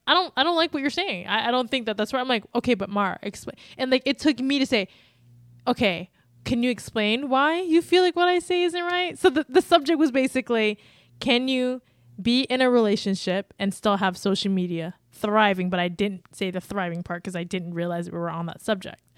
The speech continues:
And you were saying, like, "Why can't we have both?" And I was like, "I don't really think it's possible." And everyone hates me for it. But then when we broke it down, you got it, sort of.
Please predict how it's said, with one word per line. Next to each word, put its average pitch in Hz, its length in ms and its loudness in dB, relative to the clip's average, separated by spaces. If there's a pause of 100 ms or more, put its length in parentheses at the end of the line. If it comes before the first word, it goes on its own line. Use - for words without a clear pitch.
(560)
And 208 200 4
you 311 120 10
were 311 120 6
saying, 202 300 0
like, 196 220 -2
"Why 208 180 2
can't 269 200 2
we 240 80 6
have 208 200 2
both?" 262 220 8
And 240 80 6
I - 20 8
was 269 100 6
like, 240 180 6
"I 220 80 4
don't 302 180 4
really 302 160 0
think 277 160 -2
it's 240 100 -4
possible." 196 600 -2
And 226 280 -2
everyone 311 360 2
hates 277 240 0
me 330 100 -2
for 392 200 -2
it. 415 120 -2
But 233 140 -4
then 240 80 2
when 226 100 2
we 233 60 0
broke 226 180 2
it 214 80 -8
down, 196 220 -4
you 202 80 -6
got 175 260 -2
it, 247 260 0
sort 196 220 0
of. 247 260 -2